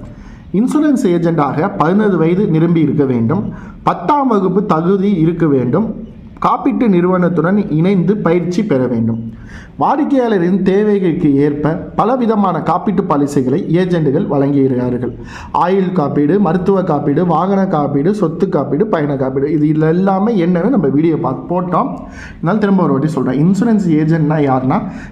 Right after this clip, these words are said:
இன்சூரன்ஸ் கம்பெனிக்கு கீழே ஒரு வேலை பார்க்கும் ஒரு ஊழியர். அவர் வந்து தன் கம்பெனியில உள்ள இன்சூரன்ஸை மக்களுக்கு விளக்கி அவங்களுக்கு கொடுப்பாரு. அப்படி பார்க்க போகும்போது என்னென்ன இன்சூரன்ஸ் இருக்குன்னா,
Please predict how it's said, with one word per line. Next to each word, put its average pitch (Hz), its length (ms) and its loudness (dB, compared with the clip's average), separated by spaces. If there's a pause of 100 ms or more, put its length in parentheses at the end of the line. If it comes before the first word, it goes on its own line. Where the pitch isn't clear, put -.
இன்சூரன்ஸ் 220 500 2
கம்பெனிக்கு 165 760 2
கீழே 185 220 2
ஒரு 165 160 2
வேலை 165 240 2
பார்க்கும் 156 380 0
ஒரு 139 240 0
ஊழியர். 135 420 0 (300)
அவர் 175 240 0
வந்து 175 580 0 (1000)
தன் 175 240 2
கம்பெனியில 208 440 2
உள்ள 165 240 2
இன்சூரன்ஸை 180 640 0
மக்களுக்கு 165 460 0
விளக்கி 160 440 0 (960)
அவங்களுக்கு 170 420 0
கொடுப்பாரு. 151 420 0
அப்படி 143 300 -2
பார்க்க 190 300 0
போகும்போது 170 340 2
என்னென்ன 208 360 2
இன்சூரன்ஸ் 175 460 0
இருக்குன்னா, 147 340 0